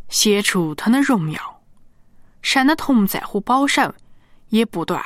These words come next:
显出他的荣耀。我们现在看诗篇，诗篇十九篇一节，这是很多人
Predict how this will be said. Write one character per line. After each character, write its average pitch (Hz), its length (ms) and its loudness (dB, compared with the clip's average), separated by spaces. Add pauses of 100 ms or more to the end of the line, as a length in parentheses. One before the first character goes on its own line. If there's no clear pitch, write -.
(120)
显 180 300 0
出 165 240 -4
他 - 160 -8
的 196 80 0
荣 175 340 -2
耀。 - 260 -14 (1800)
我 185 100 -2
们 175 140 2
现 165 240 0
在 160 240 0
看 160 200 -2
诗 - 260 2
篇， 254 360 0 (1200)
诗 - 340 2
篇 202 400 0 (420)
十 - 320 2
九 277 240 4
篇 170 460 -2 (300)
一 170 280 -4
节， 156 280 -2 (1000)
这 196 120 0
是 196 160 2
很 311 240 0
多 240 160 2
人 196 240 0